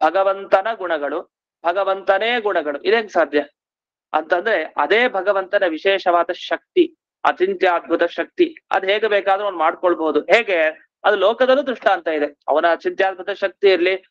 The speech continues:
ಆ ಪದಾರ್ಥದ ಒಂದು ಶಕ್ತಿ ಇರ್ಲಿ, ಅವನೇ ಗುಣನೂ ಆಗ್ಬೋದು, ಅವನ ಗುಣ ಅಂತಾನೂ ಹೇಳ್ಬೋದು, ಅದಿರ್ಲಿ ಒಂದು ಮಾತು. ಆದ್ರೆ ಅಹಿಕುಂಡಲಂ ಕುಂಡಲೀಚ, ಹಾವಿನ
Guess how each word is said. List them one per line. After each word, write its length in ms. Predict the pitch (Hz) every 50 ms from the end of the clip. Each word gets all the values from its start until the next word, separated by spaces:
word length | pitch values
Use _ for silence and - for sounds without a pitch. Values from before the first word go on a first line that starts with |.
| _ _ _ -
ಆ 140 | 156 170 180
ಪದಾರ್ಥದ 440 | - 175 170 185 202 196 - 202
ಒಂದು 160 | 196 190 196 185
ಶಕ್ತಿ 340 | 175 196 185 - - 208
ಇರ್ಲಿ, 300 | 196 185 160 160 151 147 - _ _ -
ಅವನೇ 320 | - 143 165 185 202 202
ಗುಣನೂ 340 | 185 190 196 202 208 208 208
ಆಗ್ಬೋದು, 420 | 208 202 196 185 190 202 208 233
ಅವನ 220 | 226 196 175 175 165 160
ಗುಣ 220 | 151 160 190 214
ಅಂತಾನೂ 380 | 220 214 202 202 190 185 214 208
ಹೇಳ್ಬೋದು, 540 | 185 185 196 190 - 175 160 151 147 - -
ಅದಿರ್ಲಿ 300 | 208 220 226 214 185 185
ಒಂದು 200 | 175 165 160 165
ಮಾತು. 340 | 160 160 160 156 - 147 143 _ _ _ _ -
ಆದ್ರೆ 180 | 165 175 190 175
ಅಹಿಕುಂಡಲಂ 1000 | - - 170 180 196 254 254 254 233 214 208 196 185 185 196 226 233 254 - _ _ _ _ _ -
ಕುಂಡಲೀಚ, 640 | 185 190 196 196 208 196 196 185 175 170 156 - - 170 - - - _ _ _ _ _ _ _ _ _ _ _ -
ಹಾವಿನ 280 | 156 165 180 185 190 190